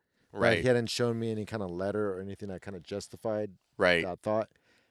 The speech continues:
Speaker 1: Well, um, turns out there is a letter.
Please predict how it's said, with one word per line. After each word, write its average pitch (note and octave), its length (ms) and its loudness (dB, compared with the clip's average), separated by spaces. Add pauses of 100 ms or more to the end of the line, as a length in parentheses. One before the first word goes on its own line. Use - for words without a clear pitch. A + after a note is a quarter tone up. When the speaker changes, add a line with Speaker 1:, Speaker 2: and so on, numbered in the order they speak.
(120)
Speaker 1:
Well, G2 520 2 (520)
um, F#2 380 -6
turns B2 340 -2
out C3 380 4 (260)
there G2+ 140 0
is C3 120 4
a F2 60 0
letter. C#2 380 -10